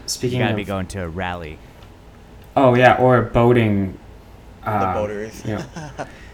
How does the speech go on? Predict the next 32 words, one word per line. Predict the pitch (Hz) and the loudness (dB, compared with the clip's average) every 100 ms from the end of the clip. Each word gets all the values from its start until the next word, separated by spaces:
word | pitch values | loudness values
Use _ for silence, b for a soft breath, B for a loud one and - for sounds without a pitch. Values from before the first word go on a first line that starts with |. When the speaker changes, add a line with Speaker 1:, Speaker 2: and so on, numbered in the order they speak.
| - | -2
Speaker 1:
No, | 170 170 | 2 4
Speaker 3:
Oh, | |
Speaker 1:
that | 139 175 | 8 8
Speaker 3:
yeah. | 262 | 8
Speaker 1:
was | 233 | 6
a, | 165 - | 4 4
that | 147 185 | 6 8
was | 214 | 6
a, | 170 | 2
all, | - 127 131 127 | 2 2 2 2
that | |
was, | 175 190 | 2 2
like, | 175 | 2
nationwide. | 120 131 143 135 104 117 156 85 | 2 0 0 0 2 2 2 0
There | 107 | 0
was | 110 131 | 0 0
a | |
huge | 127 - 123 127 | -4 -2 -4 -4
one | 117 123 | -2 -2
in, | 117 | 0
like, | 104 | -2
Speaker 3:
Yeah, | 117 98 | -2 -2
Speaker 1:
Fox | 101 98 - | -2 -2 -2
Speaker 3:
they | 139 | -4
Speaker 1:
Lake, | 170 | -2
Speaker 3:
happened | 170 135 | -2 -2
all | 113 | 0
Speaker 1:
like, | 104 | 0
Speaker 3:
over | 110 | -2
the | |
Speaker 1:
McKen-, | 104 - 110 | -4 -2 -2
Speaker 3:
place. | 101 - | -4 -10